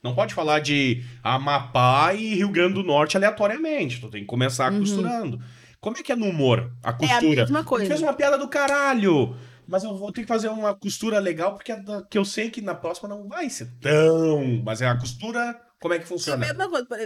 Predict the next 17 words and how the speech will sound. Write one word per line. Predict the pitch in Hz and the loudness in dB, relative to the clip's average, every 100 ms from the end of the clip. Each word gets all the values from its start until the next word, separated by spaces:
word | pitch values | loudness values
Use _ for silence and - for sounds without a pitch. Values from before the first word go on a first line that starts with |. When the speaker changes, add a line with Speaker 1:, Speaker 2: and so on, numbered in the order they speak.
| 208 | -8
Speaker 2:
por | 262 | -4
exemplo, | 254 233 | -4 -4
vou | 233 | -4
pegar | 254 277 | 0 0
o | 302 | 0
texto | 294 285 294 277 | -2 -2 -8 -10
que | - | -4
eu, | 277 277 269 | -4 -4 -6
que | 269 | -6
eu | |
testei | 262 247 247 | -4 -4 -2
agora | 240 240 | -2 -4
segunda-feira. | 240 240 254 - 185 170 _ _ _ | -6 -8 -8 -8 -10 -10 _ _ _
Eu | 233 | -6
pensei | 233 269 254 - 277 | -4 -4 -4 -4 -2
numa | 311 320 330 | -2 -4 -6
piada | 330 226 196 233 214 185 | -6 -4 -2 -4 -4 -10